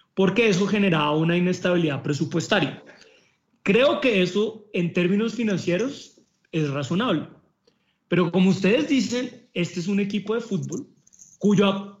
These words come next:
digamos, básicamente, eh, forma de vida, sobre todo un equipo con la hinchada y la jerarquía de Millonarios, pues es ganar títulos, tener buenos jugadores,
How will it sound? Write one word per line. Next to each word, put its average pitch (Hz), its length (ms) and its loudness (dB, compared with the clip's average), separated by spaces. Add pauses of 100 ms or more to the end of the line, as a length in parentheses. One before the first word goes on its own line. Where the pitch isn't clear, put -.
(100)
digamos, 180 600 -2
básicamente, 208 1120 -4
eh, 202 800 -4
forma 190 440 0
de 220 80 2
vida, 240 440 0 (580)
sobre 151 320 -2
todo 165 180 2
un 214 80 4
equipo 254 320 -2
con 247 160 -4
la 208 80 -2
hinchada 165 280 -4
y - 20 -2
la 190 100 -2
jerarquía 190 420 -2
de 165 60 -4
Millonarios, 196 520 0
pues - 340 -8
es 120 180 -8
ganar 120 300 -4
títulos, 180 640 2
tener 123 240 -6
buenos 139 240 -2
jugadores, 185 880 2